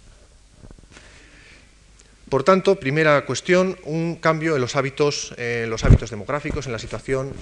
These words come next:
de la ciudad, eh, un am-, un cambio que revoluciona eh, nuestro concepto del urbanismo, porque hasta ahora entendíamos que urbanismo y que, eh, planeamiento era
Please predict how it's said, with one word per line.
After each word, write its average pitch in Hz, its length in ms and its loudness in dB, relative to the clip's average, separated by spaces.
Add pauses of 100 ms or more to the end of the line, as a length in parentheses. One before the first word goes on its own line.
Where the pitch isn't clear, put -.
de 123 160 -6
la 120 100 -6
ciudad, 123 480 -6 (320)
eh, 107 920 -12
un 139 140 -10
am-, 139 240 -8
un 139 380 -10
cambio 147 440 -4
que 156 380 -4
revoluciona 127 840 -6 (380)
eh, 117 720 -6
nuestro 147 260 -6
concepto 147 320 -8
del 151 100 -4
urbanismo, 156 440 -6
porque 151 200 -10
hasta 165 180 -8
ahora 165 280 -2 (320)
entendíamos 135 500 -6
que 131 100 -8
urbanismo 123 600 -6 (460)
y 123 140 -8
que, 113 500 0
eh, 104 40 -4
planeamiento 139 800 -6
era 151 360 -2